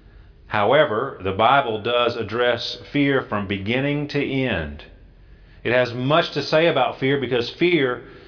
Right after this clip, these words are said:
is a natural human response to threats to our security, well-being, and our future. And these threats are part of everyone's human experience. For some, it's a daily experience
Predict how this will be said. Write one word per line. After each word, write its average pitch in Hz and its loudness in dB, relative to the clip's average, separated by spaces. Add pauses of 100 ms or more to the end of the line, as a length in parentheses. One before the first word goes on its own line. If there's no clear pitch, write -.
(200)
is 170 4
a 135 -2
natural 147 0
human 139 -2
response 131 -2
to 131 -2
threats 165 0
to 123 0
our 107 0
security, 101 -4 (500)
well-being, 104 -2
and 92 -4
our 87 -2
future. 85 -6 (880)
And 165 0
these 185 0
threats - 0
are 131 -6
part 160 0
of 151 -2
everyone's 156 -2
human 156 -2
experience. - -6 (1000)
For 120 -4
some, 156 0
it's 143 -4
a 135 -2
daily 131 -2
experience - -6